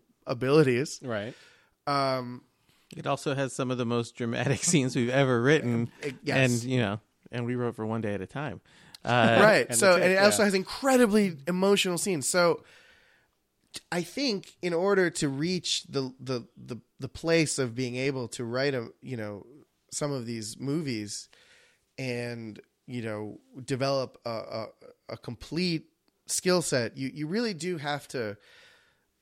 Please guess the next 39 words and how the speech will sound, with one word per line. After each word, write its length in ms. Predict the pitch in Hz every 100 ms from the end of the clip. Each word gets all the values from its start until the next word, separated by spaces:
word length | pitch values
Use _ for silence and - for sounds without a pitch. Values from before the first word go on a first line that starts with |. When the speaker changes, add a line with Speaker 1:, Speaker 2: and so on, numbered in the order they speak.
| _ _ _ _ _ -
Speaker 1:
I, 280 | 156 170 -
I, 60 | 185
I 40 |
would 120 | 208
almost 280 | 233 277 -
encourage 540 | 190 190 180 170 -
people 460 | 165 147 143 139 123
to, 200 | - - 139
who, 100 | 151
it's 120 | 139
like, 120 | 143
if 100 | 143
you 80 | 175
do 100 | 185
think 160 | 208 190
of 80 | 170
yourself 320 | 156 151 135
as 120 | 135
a 60 | 123
joke 320 | 127 135 -
writer, 320 | 117 107 101
it's 180 | 104 -
like, 180 | 117 -
okay, 420 | 185 - 120 110 -
well, 300 | 131 123 -
if 140 | 127
you, 200 | 135 123 - _ _ _ _ _ _ _ _ _ _ _ _ _
wh-, 260 | 143 156
what's 300 | 160 190 202
the, 160 | - 143 - _
so 580 | - 170 151 143 135 - - _ _ _ _ _ -
as 200 | 160 156
a 60 |
joke 280 | 127 127 117
writer, 240 | 120 117 113
like, 180 | 113
what 220 | 110 135 147
is 200 | 143 123
the, 400 | 131 123 117